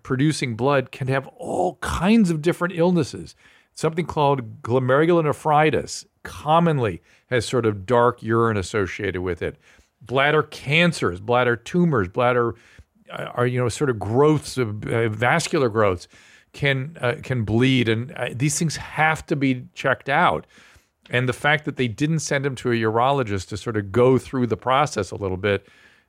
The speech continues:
uh, is shocking to me, just shocking. So kidney stones may or may not be part of the issue, but the fact that he's having clots and the fact that it's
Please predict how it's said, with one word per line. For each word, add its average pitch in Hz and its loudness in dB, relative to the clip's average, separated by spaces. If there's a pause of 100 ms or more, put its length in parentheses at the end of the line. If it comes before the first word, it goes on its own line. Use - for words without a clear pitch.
(140)
uh, 113 -2
is 113 -2
shocking 123 -2
to 101 -14
me, - -14
just 117 -2
shocking. - -6 (320)
So 131 2
kidney 202 2
stones 160 0
may 135 2
or 165 4
may 156 0
not 147 0
be 135 -2
part 135 2
of 127 0
the 120 2
issue, 127 0 (640)
but 123 0
the 123 -6
fact 147 0
that 131 -6
he's 110 -2
having 92 -4
clots 180 -4
and 107 -8
the 98 -4
fact 107 -4
that 98 -6
it's - -8